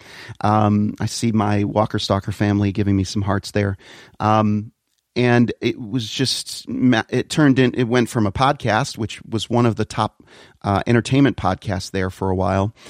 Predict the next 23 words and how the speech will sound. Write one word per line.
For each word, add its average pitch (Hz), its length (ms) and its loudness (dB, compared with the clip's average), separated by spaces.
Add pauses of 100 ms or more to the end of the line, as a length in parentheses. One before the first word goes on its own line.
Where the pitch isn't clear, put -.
(240)
and 104 440 0
then 110 520 2
turned 117 260 0
into 104 540 0
a 95 320 -4
meetup 127 460 2 (200)
and 95 140 -4
a - 20 -2
larger 123 340 0
meetup 113 440 0
and 104 100 0
then 104 100 0
a 101 60 -4
convention 120 720 0 (320)
and 113 140 4
then 110 100 4
a 101 60 0
series 135 640 0
of 123 120 -4
conventions. 113 760 0 (280)
And 110 160 2
now 113 520 4
this, - 440 -4